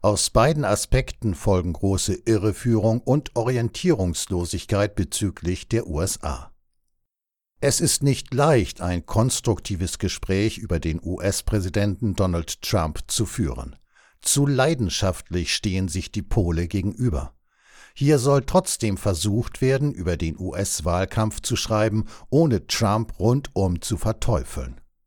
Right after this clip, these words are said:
Und ohne die Gegenseite als moralisch eindeutig im Vorteil zu bezeichnen.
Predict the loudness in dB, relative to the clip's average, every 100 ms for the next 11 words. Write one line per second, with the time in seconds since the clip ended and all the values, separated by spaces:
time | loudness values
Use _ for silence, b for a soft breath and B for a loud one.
0 | _ _ B B B B 2 2 -4 0
1 | 4 4 2 -2 -2 0 2 0 0 0
2 | 0 -2 -2 -4 -2 0 0 -2 -4 -4
3 | -4 -2 -2 -2 -4 -8 -10 -2 0 0
4 | 0 -6 -6 -8 -8 -6 -6 -8 -6 -8
5 | -8